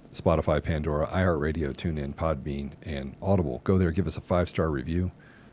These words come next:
Smash the Rumble button before you head out. And, um, you know, share this with someone that needs to hear it. You know, the end was just cleaning up some stuff that I, I think I, I owed it to everyone to say.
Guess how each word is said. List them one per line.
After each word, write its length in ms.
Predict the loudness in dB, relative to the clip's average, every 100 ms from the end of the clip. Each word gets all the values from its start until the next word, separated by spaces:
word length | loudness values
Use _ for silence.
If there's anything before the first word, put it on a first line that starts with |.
| -8
Smash 320 | 2 2 4
the 80 | 6
Rumble 240 | 6 6
button 260 | 4 4 0
before 260 | 0 2
you 120 | 2
head 180 | 4 4
out. 240 | 4 4 0 -10 -20 -20 -20 -20 -20 -8 0
And, 340 | 2 2 4
um, 540 | 4 4 2 0 -4 -8 -20 -20 -20 -20 -2
you 80 | 0
know, 160 | 0
share 280 | 2 6 8
this 220 | 8 4
with 120 | 0
someone 200 | 2 2
that 80 | 2
needs 160 | 0 0
to 80 | 2
hear 180 | 4
it. 120 | 4 -2 -16 -18 -4 6
You 80 |
know, 80 | 8
the 100 | 8
end 240 | 10 10 10
was 140 | 8
just 240 | 6 2 -2 -14 -14 -6
cleaning 340 | 4 6 6
up 120 | 4
some 160 | 2 -4
stuff 300 | 0 0 2
that 100 | 0
I, 240 | 0 -2 -6
I 20 |
think 360 | -2 -4 -6 -10
I, 80 | -10 -4
I 160 | -2 0
owed 200 | 2 2
it 140 | 2
to 80 | 0
everyone 340 | 0 0 0 -2
to 80 |
say. 380 | 0 2 2 0